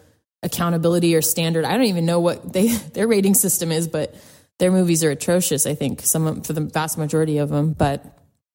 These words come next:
so just being wise with that, you know, and as believers, we are called to live to a higher standard. And so we're not supposed to be living like the world.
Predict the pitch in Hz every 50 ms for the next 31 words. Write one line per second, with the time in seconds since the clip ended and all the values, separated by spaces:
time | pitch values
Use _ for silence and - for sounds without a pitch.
0 | _ - - - - 214 185 220 220 - - 247 247 240 226 208 180 165 156 143
1 | 147 170 214 240 208 180 160 165 156 151 - - 165 165 165 165 175 180 175 160
2 | 165 - - - - - _ _ _ - 170 175 175 170 175 170 180 180 190 180
3 | 170 170 170 165 - 147 156 160 160 - - 156 156 156 156 - - - 156 151
4 | - - 156 147 - - - - 165 151 135 147 - - - 165 165 160 156 147
5 | 147 151 147 151 151 151 - - 160 151 156 156 151 147 - 165 165 165 160 160
6 | - - - - 170 160 - - 175 165 160 165 165 165 165 165 160 160 156 -
7 | 165 - 165 165 156 160 - - - -